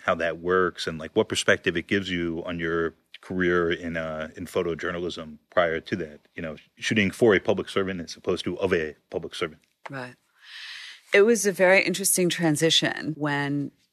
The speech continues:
Speaker 2: the Daily News eliminated their photo department. I, I was at a, at a real turning point in my career. I'd only had one job,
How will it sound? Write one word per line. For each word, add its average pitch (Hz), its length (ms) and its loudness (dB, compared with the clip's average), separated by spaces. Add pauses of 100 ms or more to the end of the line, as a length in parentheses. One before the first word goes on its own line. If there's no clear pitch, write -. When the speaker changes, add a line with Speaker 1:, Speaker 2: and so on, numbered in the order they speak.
(400)
Speaker 2:
the 151 140 -4
Daily 147 320 2
News 147 180 0
eliminated 147 560 0
their 139 140 -4
photo 180 260 2
department. 135 640 -6 (1080)
I, 143 340 4 (120)
I 139 160 -2
was 147 200 -2
at 139 120 2
a, 139 160 0 (580)
at 147 120 2
a - 40 2
real 165 200 4
turning 226 440 0
point - 460 -4
in 131 100 -4
my 147 140 0
career. 185 540 2
I'd 156 240 6
only 202 360 2
had 160 460 2
one 170 520 2
job, 165 600 2